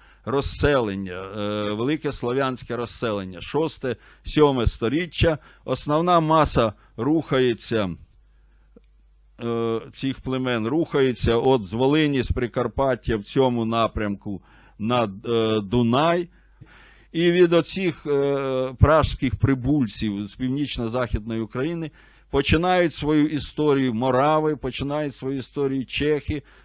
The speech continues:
починають історію словаки, е, е, починають поляки свою історію і так далі.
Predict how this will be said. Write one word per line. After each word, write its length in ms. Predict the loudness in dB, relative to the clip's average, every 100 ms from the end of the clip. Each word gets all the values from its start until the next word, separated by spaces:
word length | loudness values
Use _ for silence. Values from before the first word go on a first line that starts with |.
| -10
починають 560 | -8 -6 -2 -2 -2
історію 460 | -6 -6 -4 -2 -2
словаки, 840 | -4 -4 0 0 0 -4 -4 -6 -6 -20 -20 _
е, 60 | -4
е, 1000 | 0 2 4 2 2 0 0 -4 -4 -4
починають 580 | -6 -4 0 0 0 0
поляки 640 | 2 4 2 2 -2 -4
свою 400 | -2 -2 -2 -2
історію 580 | -6 -2 0 2 0 -4 -6
і 200 | -4 -2
так 320 | -2 -4 -4
далі. 440 | -2 -2 -4 -8